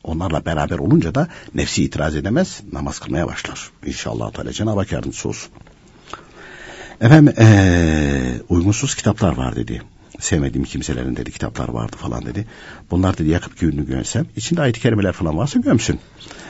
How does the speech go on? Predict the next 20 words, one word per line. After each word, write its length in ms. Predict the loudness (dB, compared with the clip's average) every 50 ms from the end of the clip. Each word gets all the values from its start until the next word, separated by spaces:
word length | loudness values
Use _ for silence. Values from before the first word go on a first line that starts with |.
| -18 -12 -6
Ee, 60 | -6
öbür 300 | -4 0 2 2 2 2
türlü, 380 | 2 0 0 2 2 0 0 -2 -6 -4 -2 -2 -2 -4 -6 -8 -12 -18 -18 -20 -20 -14 -4 0
ee, 60 | 4
yaksın, 460 | 4 4 2 2 -4 -4 -4 -4 -4 -2
e, 200 | 0 0 2 2
gömsün. 360 | 2 2 0 0 0 -6 -12 -18 -20 _ -20 _ -16 -14
E, 140 | -12 -12 -10 -10
onun 180 | -10 -8 -8
bir 40 | -8
mahsuru 380 | -6 -6 -6 -6 -6 -4 -4 -4
olmaz. 420 | -4 -4 -6 -8 -8 -10 -10 -12 -14 -20 -20 -20 -20 -20 -18 -18 -18 -18 -16 -16 -16 -16 -18 -18 -8 2 6
Efendim, 300 | 8 10 10 10 8 4 0
s-, 420 | -6 -6 -6 -6 -4 0 2 2
e, 40 | 2
son 380 | 0 -4 -8 -4 0 0 2
dinleyicimiz 540 | 4 6 6 6 6 6 6 4 4 4 2
dedi 180 | 0 -2 -2 -2
ki, 260 | 0 2 2 2 2 -2 -6 -20 -20 -20 _ -20 -20 -20 -20 -20 -20 -20 -20 _ -8
ee, 640 | -6 -4 -2 -2 -2 -2 -2 -4 -4 -4 -4 -6 -8